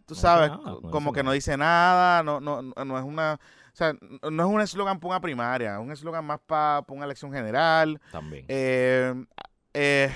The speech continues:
Speaker 1: Batia por, de por sí, y esto es algo que se-, será superficial, pero es muy importante.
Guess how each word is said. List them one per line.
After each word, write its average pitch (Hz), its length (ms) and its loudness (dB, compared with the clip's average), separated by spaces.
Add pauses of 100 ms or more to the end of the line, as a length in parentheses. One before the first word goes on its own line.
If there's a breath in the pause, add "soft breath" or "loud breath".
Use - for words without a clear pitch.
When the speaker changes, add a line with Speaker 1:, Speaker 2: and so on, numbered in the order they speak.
(1200 loud breath)
Speaker 1:
Batia 143 540 6
por, 160 240 -2
de 143 180 -4
por 127 280 -6
sí, 180 600 -8 (580)
y 120 120 -10
esto 113 160 -8
es 170 60 0
algo 180 140 4
que 147 160 -2 (1300)
se-, - 320 -8
será 110 260 -6
superficial, 147 640 -4
pero 101 160 -8
es 98 60 -10
muy 147 140 -8
importante. 107 680 -10